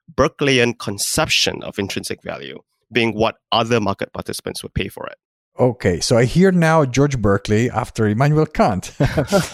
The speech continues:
Speaker 2: <laughs> Could you elaborate a little bit on his principles and also explain their relevance to our discussion right now?
Speaker 1: Gladly. George Berkeley was an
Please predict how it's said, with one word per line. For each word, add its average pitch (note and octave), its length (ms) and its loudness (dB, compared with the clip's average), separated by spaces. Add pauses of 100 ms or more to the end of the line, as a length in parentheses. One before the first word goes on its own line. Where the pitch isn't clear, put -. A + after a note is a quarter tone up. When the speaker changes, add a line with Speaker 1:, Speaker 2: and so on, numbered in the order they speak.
Speaker 2:
<laughs> - 720 -4
Could D#3+ 180 4
you G#3 140 6 (200)
elaborate D3+ 640 4
a C3+ 40 2
little C3 260 2
bit C3+ 160 2
on B2 160 2
his B2 240 0
principles C3+ 720 0 (100)
and A#2 200 0
also C3+ 800 2 (420)
explain A#2+ 640 -4
their C#3 160 0
relevance C#3 720 0
to A#2 180 -2
our A#2+ 220 2
discussion C3 500 -4
right C#3+ 120 -2
now? E3 260 -2 (280)
Speaker 1:
Gladly. D#3+ 560 -2 (320)
George B3 340 -4
Berkeley F#2+ 600 -4 (100)
was A#2 240 -2
an A2 120 -6